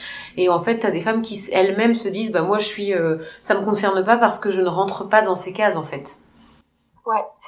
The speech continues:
Speaker 2: Alors, il y a, je pense qu'il y a moins de femmes qui regardent du porno que les hommes, mais pas forcément, euh,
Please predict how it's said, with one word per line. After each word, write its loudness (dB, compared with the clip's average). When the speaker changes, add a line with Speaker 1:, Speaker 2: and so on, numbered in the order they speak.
Speaker 2:
Alors, 8
il 8
y 6
a, 4
je -10
pense -8
qu'il 2
y 4
a 4
moins 8
de -2
femmes 2
qui -2
regardent 4
du -12
porno -4
que -6
les -8
hommes, -4
mais 0
pas 0
forcément, -6
euh, -6